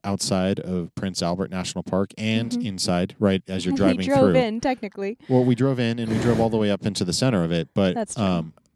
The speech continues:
Speaker 1: my thing is Buddy Baggins is back in action.
Speaker 2: Right, your
Speaker 1: And
Speaker 2: drone.
Speaker 1: I can't fly, and I'm respecting these rules very much 'cause I,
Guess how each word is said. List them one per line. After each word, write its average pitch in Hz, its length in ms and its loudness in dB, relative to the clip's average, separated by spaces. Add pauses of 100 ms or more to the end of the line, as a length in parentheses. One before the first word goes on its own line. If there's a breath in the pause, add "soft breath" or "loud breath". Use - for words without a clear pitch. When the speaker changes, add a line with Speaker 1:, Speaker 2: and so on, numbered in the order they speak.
Speaker 1:
my 110 280 -2
thing 90 280 -2
is 82 440 -4 (160)
Buddy 110 220 2
Baggins 95 540 -2
is 82 100 -8
back 85 260 -6
in 85 80 -8
action. 73 560 -10 (380 loud breath)
Speaker 2:
Right, 233 200 0
your 180 120 2
Speaker 1:
And 180 100 0
Speaker 2:
drone. 208 440 0 (400 loud breath)
Speaker 1:
I 104 200 -2
can't 120 320 -4
fly, 90 400 -2
and 107 240 -4
I'm 101 120 -4
respecting 117 560 -2
these 101 200 -2
rules 95 300 2
very 87 300 -2
much 90 280 -4
'cause 98 160 -6
I, 104 180 0